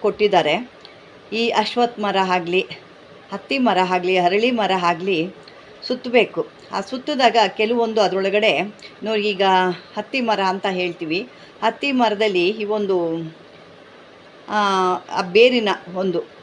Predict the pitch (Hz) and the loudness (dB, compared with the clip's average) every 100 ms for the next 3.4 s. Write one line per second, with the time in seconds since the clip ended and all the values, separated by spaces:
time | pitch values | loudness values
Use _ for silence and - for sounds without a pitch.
0 | - - 185 185 180 214 233 208 180 180 | -20 -10 -4 -4 4 6 6 2 2 0
1 | - 170 160 185 202 214 175 - - - | 0 -6 0 0 2 0 0 -2 -18 -20
2 | - - - 202 185 220 208 196 190 185 | -20 -20 -4 -2 2 4 4 2 0 -2
3 | - 208 180 | -2 -2 -2